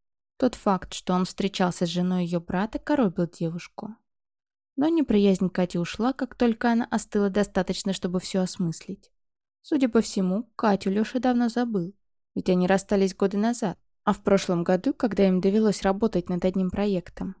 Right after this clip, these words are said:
Ника не заметила между ними напряжения или неприязни, что могло бы говорить об обиде. Все-таки Катя его бросила ради другого мужчины, а такое просто так не забывается.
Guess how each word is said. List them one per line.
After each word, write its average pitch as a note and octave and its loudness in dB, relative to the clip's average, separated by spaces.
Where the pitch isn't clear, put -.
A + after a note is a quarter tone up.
Ника F3 2
не F3+ 4
заметила G#3+ 2
между F3 -2
ними F#3+ 0
напряжения F3+ 0
или E3+ -4
неприязни, F3 -4
что - 0
могло A#3 6
бы A3+ 2
говорить G#3+ 0
об G3 0
обиде. F#3+ -2
Все-таки F3+ 0
Катя G3+ 0
его G#3+ 0
бросила G#3+ 0
ради G#3 0
другого G#3 0
мужчины, A3 -4
а E3+ -2
такое F#3+ 2
просто B3+ 0
так - -4
не B3+ 2
забывается. A3 -2